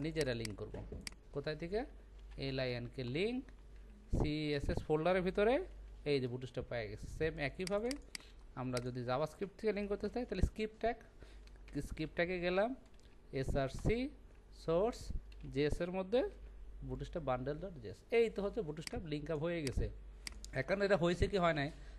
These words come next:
যেমন একটা বুটস্ট্র্যাপ ক্লাস বিজি হচ্ছে প্রাইমারি, বিজি প্রাইমারি ব্যাকগ্রাউন্ড একটা কালার হবে, মানে এই ক্লাসটা আমি জানি বিধায় আমি লিখতাম, হয়তো আপনারা জানেন না। আমি এখন এটাকে রান করি, কালার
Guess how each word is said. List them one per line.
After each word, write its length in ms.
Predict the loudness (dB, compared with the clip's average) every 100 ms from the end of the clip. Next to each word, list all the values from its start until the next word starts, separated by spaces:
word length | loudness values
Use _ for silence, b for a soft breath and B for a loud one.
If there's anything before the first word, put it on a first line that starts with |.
| -4
যেমন 160 | 0 2
একটা 100 | 2 0
বুটস্ট্র্যাপ 300 | 0 2 4
ক্লাস 160 | 4 2 2
বিজি 260 | 0 0 0 0
হচ্ছে 240 | -2 -4 -4 -8 -12 -12 -18 -18 -4
প্রাইমারি, 380 | -2 -2 -4 -8 -12 -16 -18 -20 -8 -2
বিজি 180 | 0 4
প্রাইমারি 280 | 4 6 2 6
ব্যাকগ্রাউন্ড 340 | 6 6 0 0
একটা 100 | 6
কালার 220 | 8 8 6
হবে, 160 | 2 -2 -4
মানে 120 | 0 0
এই 40 | 4
ক্লাসটা 240 | 4 6
আমি 80 | 4 6
জানি 160 | 6 6
বিধায় 160 | 8 8
আমি 80 | 8
লিখতাম, 200 | 6 2
হয়তো 140 | 2 2
আপনারা 180 | 2 4 4
জানেন 200 | 4 0
না। 60 | -4 B B B -10 -6
আমি 120 | -2 0
এখন 120 | 0
এটাকে 180 | 0 0 0
রান 120 | 0 -2
করি, 140 | -10 -12 -12 -12 -12 -14 -14 -14 -12 -12 -14 -16 -16 -18 -20 -20 -18 -4
কালার 200 | 0 2